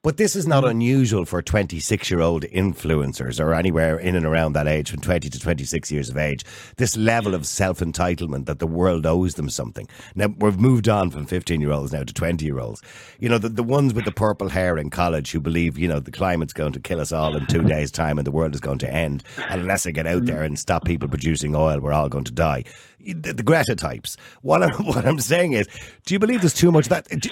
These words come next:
Speaker 1: like, they've too much information? I didn't have that information when I
Speaker 2: Well,
Speaker 1: was
Speaker 2: I,
Speaker 1: twenty.
Speaker 2: I, I think kids have been politicized through a, a far left-leaning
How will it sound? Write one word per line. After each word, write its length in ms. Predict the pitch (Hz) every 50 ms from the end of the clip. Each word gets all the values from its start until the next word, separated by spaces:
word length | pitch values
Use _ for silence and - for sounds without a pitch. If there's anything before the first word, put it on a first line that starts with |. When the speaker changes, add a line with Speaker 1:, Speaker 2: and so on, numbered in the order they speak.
| - -
Speaker 1:
like, 180 | - 180 -
they've 200 | - 180 156 -
too 260 | - - - 208 220
much 200 | 214 208 170 - 165
information? 760 | 156 143 120 - 113 117 127 165 196 196 151 - - 65 -
I 160 | 85 131 175
didn't 200 | 170 202 185 -
have 280 | - - 190 208 185
that 140 | 170 139 123
information 560 | 120 110 95 80 90 90 82 80 80 - 80
when 100 | 80 76
I 40 | 85
Speaker 2:
Well, 120 | 80 71 -
Speaker 1:
was 80 | -
Speaker 2:
I, 140 | 76 - 170
Speaker 1:
twenty. 180 | - 160 165 -
Speaker 2:
I, 60 | 151
I 40 | 139
think 220 | - 214 190 -
kids 200 | - 170 151 139 -
have 100 | 131 117
been 160 | 127 123 120
politicized 640 | - 117 117 117 120 117 - - 107 104 104 104 - -
through 220 | - 113 107 107 101
a, 40 | -
a 140 | - 110 - -
far 240 | 107 107 104 104
left-leaning 800 | 104 104 101 98 - - 101 104 104 104 101 101 98 95 95 87